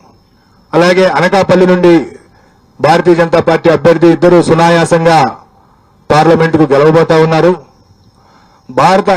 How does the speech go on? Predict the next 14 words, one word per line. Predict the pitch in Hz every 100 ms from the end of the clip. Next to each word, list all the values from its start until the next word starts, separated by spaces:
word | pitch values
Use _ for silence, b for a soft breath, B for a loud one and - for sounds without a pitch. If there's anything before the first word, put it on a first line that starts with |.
| 165 - -
భారత | 151 180 185
జన్-, | 185 185 151
భారతీయ | 170 190 202
జనతా | 170 175 180
పార్టీ | 175 175 170
రాష్ట్ర | 165 170 - 170
అధ్యక్షురాలు, | 180 170 180 180 185 196 - _ b b b -
మాజీ | 131 170 180
కేంద్ర | 175 165 175 180
మంత్రి | 175 170 175 147 127 - _ _ -
శ్రీమతి | 170 175 170
దగ్గుబాటి | 160 151 175 165 170
పురంధరేశ్వరి | 170 156 165 170 165 160
గారు | 156 156 160 135 107